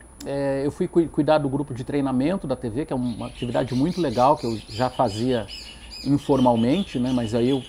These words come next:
eu ganhei um, um espaço, ganhei uma equipe pra trabalhar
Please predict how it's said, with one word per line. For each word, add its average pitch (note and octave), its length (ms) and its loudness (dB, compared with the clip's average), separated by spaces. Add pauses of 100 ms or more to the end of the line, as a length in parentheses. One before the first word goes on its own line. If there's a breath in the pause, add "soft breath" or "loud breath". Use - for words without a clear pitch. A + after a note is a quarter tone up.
eu B2 180 -6
ganhei B2+ 340 2
um, A2+ 460 -2
um - 20 0
espaço, C3 720 2
ganhei A#2 240 -2
uma C3 140 -2
equipe C#3+ 360 -2
pra B2+ 140 -8
trabalhar A#2+ 640 -2